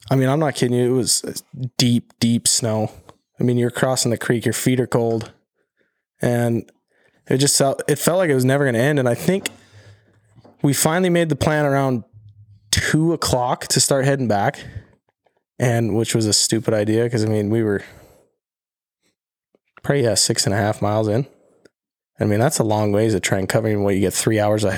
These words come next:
of daylight left. We got about two miles from the truck, and I remember I was going down, it was kinda rolling hills once you got on the flats.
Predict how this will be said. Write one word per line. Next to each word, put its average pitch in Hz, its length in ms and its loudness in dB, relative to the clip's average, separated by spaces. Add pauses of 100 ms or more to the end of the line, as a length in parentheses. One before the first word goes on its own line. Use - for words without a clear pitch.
(260)
of 107 180 0
daylight 110 340 2
left. 127 260 -2 (960)
We 143 80 0
got 165 160 0
about 143 300 -2
two - 180 0
miles 127 300 0
from 123 120 0
the 107 80 -2
truck, - 500 -2 (800)
and 120 80 2
I 127 60 2
remember 127 500 0
I 123 60 2
was 117 120 0
going 131 240 0
down, 127 200 0
it 120 40 0
was 120 100 -2
kinda 135 200 0
rolling 123 320 0
hills 123 320 0
once 120 160 0
you 117 80 0
got 120 120 2
on 113 80 -2
the 107 60 -2
flats. 113 520 -2